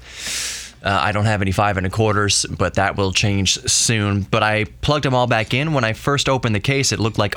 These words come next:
only the tape drive was plugged into the I D E cable and to the Molex power. So I plugged the other two I D E cables into the other tape dri-, uh, into the other disk drives and the,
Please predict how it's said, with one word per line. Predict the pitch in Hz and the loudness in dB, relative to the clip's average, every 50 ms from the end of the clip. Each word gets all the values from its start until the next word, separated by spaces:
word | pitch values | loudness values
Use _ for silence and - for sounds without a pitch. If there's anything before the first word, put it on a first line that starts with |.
| - | 0
only | 113 120 123 131 127 123 123 123 120 120 | 0 2 2 2 2 2 2 2 2 2
the | 117 110 | 0 0
tape | - 123 120 117 110 - | 0 0 0 0 -2 -2
drive | - 92 87 80 78 80 85 - - - - - - - - - - - - - - | -2 0 0 0 0 -2 -4 -8 -10 -16 -20 -20 -20 -20 -20 -20 -20 -20 -20 -20 -6
was | - 95 101 101 95 90 82 | -2 0 2 2 2 2 0
plugged | - - - 110 104 95 104 | 0 0 2 2 2 2 0
into | 101 98 101 | 0 0 0
the | 95 95 90 | 0 0 0
I | 90 101 101 | 0 0 0
D | 101 101 | 0 0
E | 95 98 101 101 | 0 0 0 0
cable | 95 - 104 95 95 92 92 92 85 - | 0 0 0 0 2 2 2 2 2 0
and | - 98 95 92 92 90 - | 0 0 2 2 2 2 2
to | - 95 90 90 90 - | 2 2 2 2 2 0
the | - - 95 90 82 82 80 - - - | -2 -2 -2 0 0 -2 -2 -4 -8 -12
Molex | 87 - 110 110 104 98 92 90 - - - | -4 0 0 2 2 2 0 0 -2 -2 -2
power. | - 143 151 147 120 98 82 71 - - - - - - _ _ _ _ _ _ _ _ _ _ _ _ - | 0 0 0 0 0 0 -2 -4 -8 -12 -18 -20 -20 -20 _ _ _ _ _ _ _ _ _ _ _ _ -2
So | - - 131 117 113 | 0 2 2 4 4
I | 104 101 110 110 | 4 2 2 0
plugged | 95 - - - 120 123 120 117 107 101 | -2 -4 -2 0 2 2 2 2 0 0
the | 98 107 101 101 101 101 - | 0 0 2 2 0 0 -2
other | - - 98 110 113 113 | -2 -2 0 2 2 2
two | 104 - 120 107 | 0 2 2 2
I | 101 98 101 | 2 2 2
D | 98 | 0
E | 101 101 104 110 | 0 0 0 0
cables | 98 - 107 98 95 92 95 98 101 101 - - - - - - - - - - - | 2 2 2 2 2 0 0 0 2 0 0 -2 -4 -6 -12 -18 -18 -20 -20 -8 -4
into | 107 104 95 - 107 | -2 0 0 2 2
the | 90 92 69 | 2 2 2
other | 82 107 110 104 | 2 2 2 2
tape | - - 113 104 104 - | 0 0 0 0 0 -2
dri-, | - - 87 87 | 0 0 0 0
uh, | - - 87 98 | 0 0 0 0
into | 95 90 95 95 | 0 0 0 0
the | 90 92 95 92 | 2 2 2 2
other | 98 104 98 | 2 0 0
disk | 92 87 107 117 113 - - | 0 0 0 0 0 0 0
drives | - 92 85 85 87 87 92 - | 0 0 0 2 0 0 0 0
and | - 90 90 90 | 0 0 0 0
the, | 85 82 - | -2 -2 -4